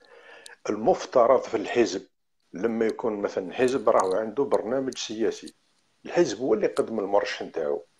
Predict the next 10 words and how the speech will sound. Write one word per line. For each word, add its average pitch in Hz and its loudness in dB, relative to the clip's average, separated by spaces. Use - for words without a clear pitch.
هذه 175 6
قضية 175 4
نتاع 139 2
المرشح 127 0
التوافقي 135 2
هي 135 2
تخضع - -2
للمرحلة. 107 0
درك - 0
المرحلة 104 0